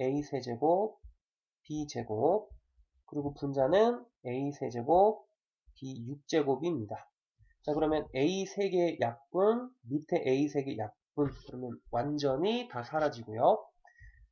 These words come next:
그러면 마이너스하고, 자, 위에 여섯 개 중,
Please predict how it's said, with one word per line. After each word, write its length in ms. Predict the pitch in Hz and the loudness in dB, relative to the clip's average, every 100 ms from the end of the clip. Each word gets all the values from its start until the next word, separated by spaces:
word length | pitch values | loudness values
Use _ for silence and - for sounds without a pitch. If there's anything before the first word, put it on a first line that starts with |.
| _ | _
그러면 760 | - 139 135 165 196 214 233 - _ _ _ _ | -4 -2 4 8 8 8 0 -10 _ _ _ _
마이너스하고, 1900 | 123 127 147 160 147 - - 135 131 123 123 120 147 165 190 202 208 214 214 - - - - | 0 2 2 0 -2 -6 -6 -2 0 -2 -4 -4 -2 2 6 6 6 4 2 -6 -20 -20 -4
자, 200 | 123 - | -4 -4
위에 760 | 139 185 208 214 220 220 220 - - 139 | -6 -6 -4 0 4 6 6 2 -10 -4
여섯 680 | 127 131 143 - 214 214 - | 2 2 4 6 6 4 -6
개 220 | - 160 | 0 0
중, 400 | 160 160 151 151 | 0 -2 -2 -2